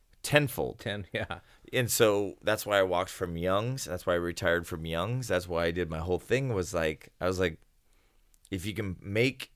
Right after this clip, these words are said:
Speaker 1: certain attachments less, you make the greater things of the thing. So getting up and to speak, it comes from the heart. And so, like, I cry on stage pretty much every time. And my agent and manager is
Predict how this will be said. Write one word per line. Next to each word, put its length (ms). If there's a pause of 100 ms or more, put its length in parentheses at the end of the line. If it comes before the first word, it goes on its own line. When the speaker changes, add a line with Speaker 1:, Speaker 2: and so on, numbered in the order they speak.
(760)
Speaker 1:
certain 440
attachments 960 (100)
less, 580 (880)
you 160
make 280 (240)
the 100
greater 340
things 320
of 80
the 60
thing. 160
So 200
getting 360
up 100
and 120
to 40
speak, 360
it 100
comes 300
from 140
the 60
heart. 440
And 160
so, 260
like, 160
I 80
cry 300
on 100
stage 320
pretty 160
much 140
every 180
time. 380 (640)
And 640 (720)
my 500 (100)
agent 320
and 80
manager 600
is 440